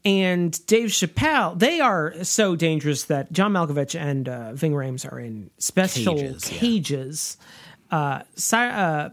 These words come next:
Speaker 1: Pinball, Dave Chappelle, is in just a seat, shackled to his seat.
Speaker 2: Yeah.
Speaker 1: But he pulls out, he has
Speaker 2: He's got
Speaker 1: something.
Speaker 2: a fishing line.
Speaker 1: Yeah,
Speaker 2: He's
Speaker 1: he's
Speaker 2: got
Speaker 1: got, like, something on a string. He's got in his, like, windpipe,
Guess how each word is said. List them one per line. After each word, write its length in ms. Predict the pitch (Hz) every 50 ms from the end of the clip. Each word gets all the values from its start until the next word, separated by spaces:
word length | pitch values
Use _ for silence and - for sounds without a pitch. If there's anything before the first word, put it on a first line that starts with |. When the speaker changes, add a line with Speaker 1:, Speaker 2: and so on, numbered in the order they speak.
| 170 - _ _ _ _ _ _ _
Speaker 1:
Pinball, 580 | - - 277 262 226 156 135 131 131 143 147
Dave 200 | 147 - 151 151
Chappelle, 540 | 151 - 175 151 - 160 143 139 139 - 156 - _ _ _ _ _ _ _ -
is 180 | 175 156 139 151
in 140 | 170 160 156
just 240 | 139 147 139 - -
a 60 | 135
seat, 360 | - - - 214 190 156 -
shackled 420 | - - - 165 147 147 - 143 131
to 100 | - 143
his 160 | 139 131 -
seat. 360 | - - 170 151 139 131 - - - -
Speaker 2:
Yeah. 140 | 87 82 -
Speaker 1:
But 100 | - 170
he 380 | - - - 302 320 302 269
pulls 560 | 226 - - - - 254 262 262 254 247 208 220
out, 440 | 226 220 220 220 202 175 - - _ _ _ _ _ _
he 160 | - 196 240 311
has 160 | 285 240 202
Speaker 2:
He's 60 | -
got 80 | 120 156
Speaker 1:
something. 240 | 233 214 190 -
Speaker 2:
a 20 | 160
fishing 180 | 185 170 160 156
line. 580 | 147 147 147 147 147 147 147 147 143 143 139 - -
Speaker 1:
Yeah, 80 | 196
Speaker 2:
He's 60 | 202
Speaker 1:
he's 80 | 202 208
Speaker 2:
got 60 | 220 220
Speaker 1:
got, 160 | 226 202 185
like, 160 | 185 180 175
something 260 | - - 240 226 247 247
on 100 | 214 190
a 40 |
string. 400 | 175 - - - 220 214 202 180
He's 260 | 175 175 170 151 - -
got 280 | - 175 165 160 - -
in 220 | 185 214 226 226
his, 280 | 202 190 202 185 170 170
like, 240 | 170 160 156 147 -
windpipe, 1040 | 147 151 180 208 220 214 202 202 185 170 - - - - 143 135 135 143 - -